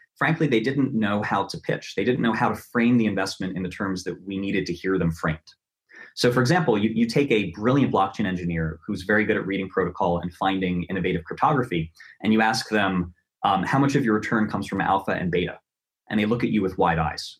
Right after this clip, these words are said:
right? Those are terms they don't care about, they're not familiar with. It just, it's almost an, it's an uninteresting question to them, and they don't, that's not how they think about investing.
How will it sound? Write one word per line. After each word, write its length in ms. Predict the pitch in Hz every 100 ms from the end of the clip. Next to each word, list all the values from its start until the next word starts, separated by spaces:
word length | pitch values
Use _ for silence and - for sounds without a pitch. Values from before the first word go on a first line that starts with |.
| -
right? 320 | 85 85 90
Those 160 | 110
are 40 | 107
terms 300 | - 120 110
they 220 | 98 92
don't 260 | 87 87 82
care 180 | 147
about, 280 | 123 107 92
they're 80 | 92
not 160 | 85 85
familiar 360 | 101 107 101
with. 220 | 95 90 -
It 180 | - 92
just, 160 | - -
it's 140 | 85
almost 240 | 127 143
an, 100 | 117 113
it's 120 | -
an 100 | 104
uninteresting 480 | 117 113 123 - 101
question 320 | - 107 -
to 80 | 87
them, 220 | 90 85
and 100 | 85
they 60 | 90
don't, 200 | 98 95
that's 160 | - -
not 120 | 101
how 120 | 110
they 100 | 95
think 200 | 90 104
about 200 | 90 87
investing. 380 | 82 80 - -